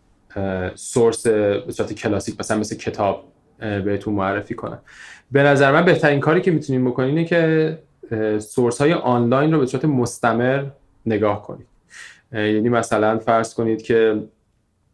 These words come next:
اه، سایت هایی که م-، مطالب آموزشی می‌ذارن مثل یودمی و اینها رو به صورت دائم مثلاً مانیتور کنید.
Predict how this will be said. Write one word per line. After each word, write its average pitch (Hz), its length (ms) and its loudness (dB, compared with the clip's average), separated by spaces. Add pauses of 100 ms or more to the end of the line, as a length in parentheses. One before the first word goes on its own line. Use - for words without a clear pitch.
اه، 98 360 -2
سایت 110 420 -2
هایی 113 180 0
که 120 500 0 (300)
م-، 110 200 0 (120)
مطالب 107 360 -2
آموزشی 104 520 -4
می‌ذارن 98 320 -2
مثل 101 220 -2
یودمی 104 580 -2
و 113 60 0
اینها 104 280 -2
رو 104 220 2
به - 60 -8 (280)
صورت 104 440 -2 (680)
دائم 101 340 -2
مثلاً 98 360 -4
مانیتور 95 460 -4
کنید. - 300 -8